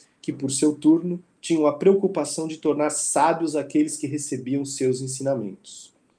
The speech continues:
Está na página quatrocentos e seis da, das preleções.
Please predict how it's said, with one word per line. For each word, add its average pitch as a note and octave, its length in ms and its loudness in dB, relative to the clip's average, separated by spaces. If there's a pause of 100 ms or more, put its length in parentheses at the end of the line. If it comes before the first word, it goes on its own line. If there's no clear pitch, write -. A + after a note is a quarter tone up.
(640)
Está - 180 -4
na C3 100 0
página B2+ 380 0
quatrocentos B2 540 -6
e C3+ 80 -10
seis A#2 360 0
da, A#2+ 280 0
das A2 180 -8
preleções. A#2+ 840 -6